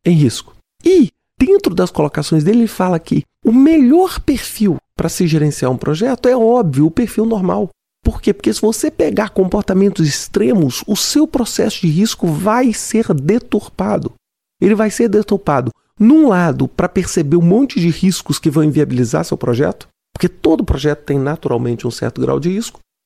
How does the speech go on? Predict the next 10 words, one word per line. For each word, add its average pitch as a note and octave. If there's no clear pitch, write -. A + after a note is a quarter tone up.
Do A#3+
outro D4
lado, C4+
você C4+
vai G#3+
ter C#4
pessoas C4+
que -
vão D4
simplesmente D#4